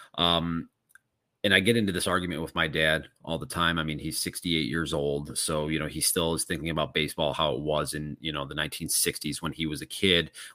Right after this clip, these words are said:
when starting pitchers were expected to go eight innings, nine innings every time out. And, and so that's why, you know, to him, pi-, you know, the idea of pitcher wins not being valuable is just a foreign concept.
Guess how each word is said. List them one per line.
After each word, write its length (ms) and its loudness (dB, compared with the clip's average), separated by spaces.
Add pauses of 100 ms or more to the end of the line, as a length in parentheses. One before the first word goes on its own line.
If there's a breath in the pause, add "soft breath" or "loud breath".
when 480 4
starting 300 4
pitchers 320 -2
were 100 4
expected 480 4
to 80 8
go 460 10 (160)
eight 180 2
innings, 540 0 (180)
nine 260 4
innings 440 -4 (180)
every 200 -2
time 280 -2
out. 320 -2 (440 loud breath)
And, 360 4
and 200 -2
so 160 0
that's 280 0
why, 200 2
you 180 0
know, 280 -6
to 140 -6
him, 280 -6
pi-, 260 -6
you 160 -6
know, 80 -4
the 140 2
idea 280 2
of 120 -4
pitcher 260 -4
wins 320 -2
not 300 2
being 280 0
valuable 520 4
is 240 -2
just 400 -2
a 40 -6
foreign 300 -4
concept. 540 -2